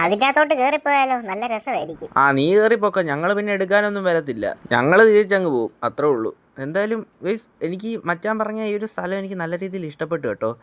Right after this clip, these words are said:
Speaker 2: ഏതോ ഒരു വേറൊരു കാറും കൂടെ വന്നു. ഇവിടെ നമ്മൾ വളരെ അൺഎക്സ്പെക്റ്റഡ് ആയിട്ട് വന്നതാണ്, ഒട്ടും പ്ലാൻ ചെയ്ത് വന്നതല്ല. അതുകൊണ്ട് ഗൈസ്, ഡ്രസ്സൊന്നും വേറെ എടുക്കാനായിട്ട് പറ്റിയില്ല. ഞങ്ങൾ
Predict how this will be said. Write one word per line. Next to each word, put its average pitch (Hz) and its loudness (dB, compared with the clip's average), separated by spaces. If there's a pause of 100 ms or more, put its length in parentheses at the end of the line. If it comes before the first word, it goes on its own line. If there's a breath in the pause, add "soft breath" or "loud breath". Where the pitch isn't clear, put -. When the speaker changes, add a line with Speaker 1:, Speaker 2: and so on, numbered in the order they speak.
(460 soft breath)
Speaker 2:
ഏതോ 285 -2
ഒരു 254 -2
വേറൊരു 233 -2
കാറും 190 0
കൂടെ 214 -2
വന്നു. 131 -8 (240)
ഇവിടെ 202 6 (200)
നമ്മൾ 220 2 (140)
വളരെ 214 2 (140)
അൺഎക്സ്പെക്റ്റഡ് 233 -4
ആയിട്ട് 254 -4
വന്നതാണ്, 208 -2
ഒട്ടും 202 -6
പ്ലാൻ 196 -2
ചെയ്ത് 208 -2
വന്നതല്ല. 175 -2 (600 soft breath)
അതുകൊണ്ട് 214 -2
ഗൈസ്, 220 -6 (260)
ഡ്രസ്സൊന്നും 214 -2
വേറെ 196 -2 (100)
എടുക്കാനായിട്ട് 190 -6
പറ്റിയില്ല. 147 -6 (200)
ഞങ്ങൾ 170 6